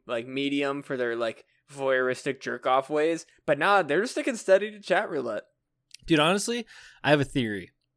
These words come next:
Speaker 2: and you'll be a good person for me to bounce this off of. So there, the, the sheer magnitude of jerking off dicks. That, okay, so one, one is, so I arrived at your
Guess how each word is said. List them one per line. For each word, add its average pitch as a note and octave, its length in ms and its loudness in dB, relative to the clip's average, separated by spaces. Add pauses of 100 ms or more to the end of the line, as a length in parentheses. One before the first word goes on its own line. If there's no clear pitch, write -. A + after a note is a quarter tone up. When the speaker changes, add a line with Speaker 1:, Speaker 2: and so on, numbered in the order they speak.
(200)
Speaker 2:
and C3+ 380 0
you'll D3+ 260 2
be D3 120 4
a C3+ 40 2
good C3+ 140 2
person B2+ 280 -2
for - 100 -14
me A#2+ 80 -6
to A2 160 -6 (120)
bounce A#2 240 -2
this A2 160 -10
off F2+ 220 -10
of. - 60 -20 (580)
So C3+ 300 6
there, C3 200 6
the, B2 300 -2
the A2+ 160 -4
sheer F#3+ 300 6
magnitude C#3 560 4
of G2+ 120 0
jerking A2 300 -4
off G#2 200 -4
dicks. F#2+ 340 -8
That, C3+ 260 2 (260)
okay, D#3 240 6
so D3+ 200 4
one, B2 360 2 (320)
one E3+ 480 6
is, C3 380 2 (340)
so C3 220 4
I B2 180 0
arrived A#2 360 2
at F3 60 -16
your F3 180 -2